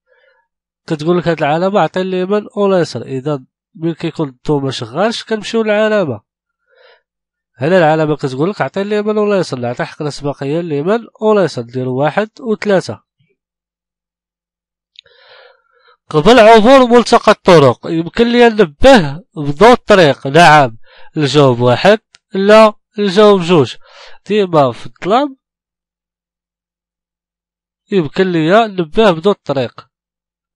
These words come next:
في ملتقى الطرق والظلام يمكن لي ننبه بضوء الطريق. ضوء الطريق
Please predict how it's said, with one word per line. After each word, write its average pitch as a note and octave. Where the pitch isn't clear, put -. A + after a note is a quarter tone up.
في -
ملتقى E3
الطرق D3+
والظلام A3
يمكن C4
لي C4+
ننبه G#3+
بضوء G3
الطريق. C3
ضوء D#3
الطريق -